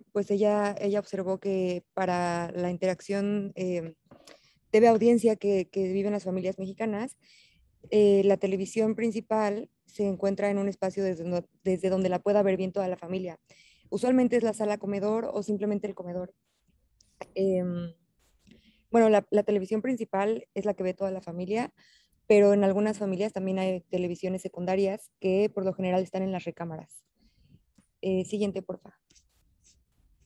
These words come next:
Eh, bueno,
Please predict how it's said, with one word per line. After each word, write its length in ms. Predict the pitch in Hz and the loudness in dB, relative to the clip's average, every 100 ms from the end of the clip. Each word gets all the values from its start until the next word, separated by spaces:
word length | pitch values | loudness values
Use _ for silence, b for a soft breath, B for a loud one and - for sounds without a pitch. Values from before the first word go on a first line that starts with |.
| _ _ _ _ _ _ _ _ _ _ _ _ _ _ _ _ _ _ _ _ _ _ _ _ _ _ _ _ _ _ - | _ _ _ _ _ _ _ _ _ _ _ _ _ _ _ _ _ _ _ _ _ _ _ _ _ _ _ _ _ _ 0
Eh, 320 | 107 101 101 | 4 6 6
bueno, 340 | 101 101 90 | 4 2 -2